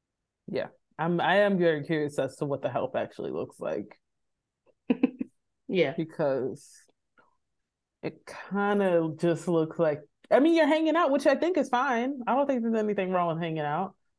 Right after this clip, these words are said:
Speaker 1: But,
Speaker 2: Oh,
Speaker 1: like,
Speaker 2: no. I mean, yeah, it was time for her to see her family and friends, but
Speaker 1: Yeah. I don't know.
Speaker 2: be
Speaker 1: I just
Speaker 2: lying on the war.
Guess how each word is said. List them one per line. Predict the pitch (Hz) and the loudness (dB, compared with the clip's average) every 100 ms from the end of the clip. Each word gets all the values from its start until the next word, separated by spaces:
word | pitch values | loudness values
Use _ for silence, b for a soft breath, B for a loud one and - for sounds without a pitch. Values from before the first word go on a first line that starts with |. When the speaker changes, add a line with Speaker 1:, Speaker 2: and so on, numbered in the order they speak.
| _ _ _ - - - | _ _ _ -20 -8 2
Speaker 1:
But, | 196 190 | 4 6
Speaker 2:
Oh, | 185 | 4
Speaker 1:
like, | 185 247 | 2 4
Speaker 2:
no. | 190 165 | 6 8
I | 175 | 6
mean, | 208 202 196 | 6 4 4
yeah, | 202 190 | 6 6
it | 254 | 4
was | 269 | 4
time | 269 262 | 4 4
for | 269 220 | 4 2
her | 185 175 | 2 -2
to | |
see | - 196 | -2 0
her | 180 | 0
family | 175 165 165 143 | 2 2 4 0
and | 117 - | -4 -6
friends, | 185 202 175 135 147 180 | -4 0 0 0 -2 -4
but | - | 0
Speaker 1:
Yeah. | 123 - - - _ _ _ _ _ _ _ _ _ - | 0 0 -6 -16 _ _ _ _ _ _ _ _ _ -6
I | 190 | -4
don't | 170 | -2
know. | 151 | 4
Speaker 2:
be | 202 | 6
Speaker 1:
I | |
just | 175 | 6
Speaker 2:
lying | 170 165 165 | 6 6 6
on | 156 151 | 6 4
the | |
war. | 147 185 220 180 165 | 4 6 6 6 4